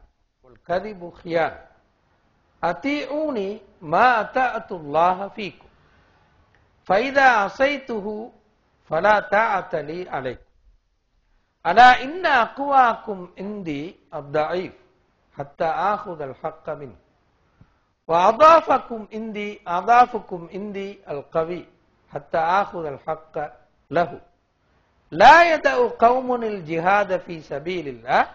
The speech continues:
إلا ضربهم الله بالذل.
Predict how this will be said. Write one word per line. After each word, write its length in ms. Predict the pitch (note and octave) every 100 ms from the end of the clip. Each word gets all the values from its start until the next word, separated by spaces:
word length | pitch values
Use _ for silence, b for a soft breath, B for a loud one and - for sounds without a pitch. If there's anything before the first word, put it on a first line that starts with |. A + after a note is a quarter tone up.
| - _ _ - -
إلا 400 | F3 G#3 F#3+ F3+
ضربهم 760 | D3 F3 B3 A#3+ A3+ F#3+ E3
الله 480 | D3 C3+ D3 F3+ F#3+
بالذل. 460 | F3 D3 B2+ C#3+